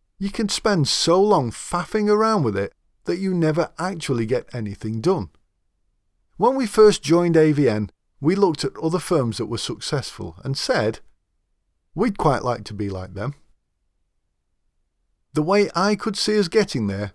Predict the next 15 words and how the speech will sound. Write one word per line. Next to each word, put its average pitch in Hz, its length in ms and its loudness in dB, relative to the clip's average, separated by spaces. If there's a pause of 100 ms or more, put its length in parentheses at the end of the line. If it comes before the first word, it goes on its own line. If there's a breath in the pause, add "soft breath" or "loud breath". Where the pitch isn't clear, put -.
was 139 200 -4
via 117 340 -2
the 143 240 -2
A 113 180 -2
V 113 120 4
N 147 160 -2
Excellence 110 540 -6
model, 165 320 0 (400)
because 202 360 -2
it 202 160 -6
incorporates 165 760 0
really 143 480 0
sound 117 460 -2
business 117 360 -4
practices. - 720 -12